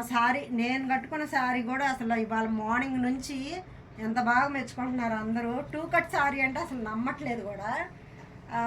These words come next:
కట్, కటింగ్ అనేది కుచ్చుల్లోకి వెళ్ళిపోద్ది, అసలు కనపడదు ఫ్రెండ్స్.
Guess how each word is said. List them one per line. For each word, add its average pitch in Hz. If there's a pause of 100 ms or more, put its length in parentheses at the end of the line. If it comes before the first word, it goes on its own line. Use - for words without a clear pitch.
(280)
కట్, 254 (320)
కటింగ్ 349
అనేది 311
కుచ్చుల్లోకి 320
వెళ్ళిపోద్ది, 233
అసలు 220 (100)
కనపడదు 226
ఫ్రెండ్స్. 226